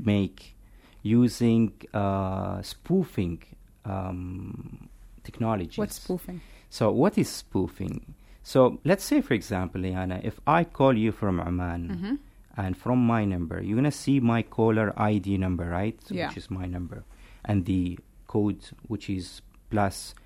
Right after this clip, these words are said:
Speaker 1: nine six eight, the
Speaker 2: Mm-hmm.
Speaker 1: country code. If they use a spoofing tool, let's say outside the country, and they try to pretend that they are calling from an institution, they can do that.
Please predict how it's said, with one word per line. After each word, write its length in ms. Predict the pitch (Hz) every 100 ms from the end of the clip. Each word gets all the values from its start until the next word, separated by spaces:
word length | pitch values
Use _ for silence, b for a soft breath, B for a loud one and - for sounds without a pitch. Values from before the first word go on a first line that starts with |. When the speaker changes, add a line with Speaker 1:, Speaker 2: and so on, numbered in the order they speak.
| b
Speaker 1:
nine 200 | 101 92
six 260 | - - -
eight, 260 | 170 131 -
the 60 | -
Speaker 2:
Mm-hmm. 80 | 175
Speaker 1:
country 280 | - 90 104
code. 360 | - 165 104 - - - - - - - - - - b b b b
If 140 | 117
they 180 | 113 160
use 340 | 233 214 196 127
a 60 |
spoofing 680 | - - 131 156 - 135 95 -
tool, 380 | - 98 87 87 - - - -
let's 200 | 98 -
say 320 | 104 95 95 -
outside 580 | 98 - - 98 90
the 80 | -
country, 560 | - 92 - - 85 85 b b b
and 140 | 107 104
they 80 | 104
try 300 | - 139 170
to 140 | -
pretend 600 | - 104 92 - 98 87
that 120 | 95
they 60 | 95
are 100 | 98
calling 380 | - 120 143 156
from 340 | - 131 110
an 100 | 95
institution, 800 | 90 - - 165 175 - 87 85 - - - _ - - - _ -
they 80 | 117
can 280 | 113 90 85
do 180 | 107
that. 260 | 92 87